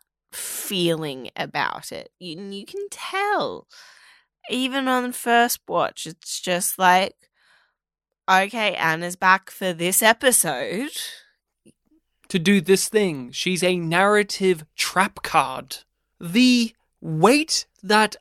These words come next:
Speaker 2: I felt from this, more than anything else, more than the Shadow Law, more than seeing Morden drink tea and smile like a kind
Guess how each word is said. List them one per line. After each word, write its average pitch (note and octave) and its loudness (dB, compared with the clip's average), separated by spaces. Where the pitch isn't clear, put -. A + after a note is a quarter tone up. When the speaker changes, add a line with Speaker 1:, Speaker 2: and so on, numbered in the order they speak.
Speaker 2:
I F#3 0
felt - -4
from F3+ 2
this, D3 0
more G3 2
than F#3+ 2
anything A#3 2
else, - -6
more B3 6
than G#3 4
the F#3 2
Shadow E3+ 4
Law, D3 6
more G#3 8
than G3 4
seeing F3 0
Morden E3 6
drink E3+ 0
tea F#3 -4
and C#3+ -2
smile D#3+ 0
like C#3+ -2
a C3+ -2
kind D#3+ 0